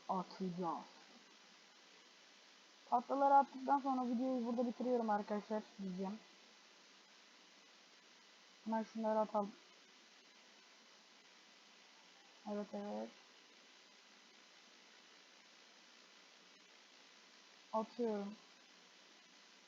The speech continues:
Hadi. Arkadaşlar atıyoruz. Arkadaşlar atıyoruz.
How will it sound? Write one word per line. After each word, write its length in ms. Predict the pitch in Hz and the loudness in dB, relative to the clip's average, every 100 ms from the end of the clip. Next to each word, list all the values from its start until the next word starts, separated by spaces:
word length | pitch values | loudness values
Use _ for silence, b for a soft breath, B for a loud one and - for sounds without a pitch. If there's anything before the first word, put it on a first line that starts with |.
| - - - - - - - - - - - - - - - - | -20 -20 -20 -20 -20 -20 -20 -20 -20 -20 -20 -20 -20 -20 -20 -10
Hadi. 300 | 233 214 220 226 233 - - - - - - - - - - - - - - - - - - - - - - - - - - - - - | -4 -2 -2 -4 -10 -20 -20 -20 -20 -20 -20 -20 -20 -20 -20 -20 -20 -20 -20 -20 -20 -20 -20 -20 -20 -20 -20 -20 -20 -20 -20 -20 -14 -10
Arkadaşlar 400 | 226 262 220 220 | -6 -4 0 0
atıyoruz. 480 | 214 - 254 240 - - - - - - - - - - - - - - - - | 2 2 2 2 -2 -14 -20 -20 -20 -20 -20 -20 -20 -20 -20 -20 -20 -20 -12 -4
Arkadaşlar 560 | 208 - 226 - 226 | -4 -4 -6 -4 -2
atıyoruz. 460 | 214 - 226 220 | -2 -4 -6 -6